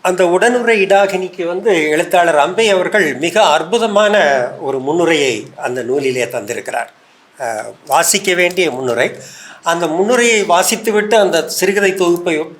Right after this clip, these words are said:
படிக்கின்ற பொழுது, படிக்கின்ற வாசகனுக்கு புதிய அந்த திறப்புகள் எல்லாம் கிடைக்கும். அந்த மாதிரி இந்த நாவலை ரொம்ப சுவாரஸ்யமாக எழுதியிருக்கிறார்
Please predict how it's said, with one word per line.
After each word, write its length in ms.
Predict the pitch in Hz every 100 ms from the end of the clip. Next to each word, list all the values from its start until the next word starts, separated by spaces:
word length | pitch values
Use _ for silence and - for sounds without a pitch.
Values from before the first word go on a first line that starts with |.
| 170
படிக்கின்ற 440 | 143 165 165 147
பொழுது, 320 | 143 151 156 233
படிக்கின்ற 520 | 170 190 208 185 170
வாசகனுக்கு 600 | 143 180 190 170 156 226
புதிய 600 | - 202 214 175 123 113 - _ - - - -
அந்த 180 | 143 143
திறப்புகள் 460 | 147 151 170 143
எல்லாம் 480 | 131 127 151 127 113
கிடைக்கும். 400 | - 151 147 127 - _ - - _ _ _ _ - - _ _ _ _ _ _
அந்த 280 | 160 165 175
மாதிரி 600 | 156 160 180 302 320 - - _
இந்த 240 | 208 196
நாவலை 800 | 160 160 208 269 202 180 269 165 131 117 110 - - - - - - - - -
ரொம்ப 240 | 143 170 -
சுவாரஸ்யமாக 760 | 165 170 175 175 175 135 135 -
எழுதியிருக்கிறார் 720 | 202 123 120 104 117 147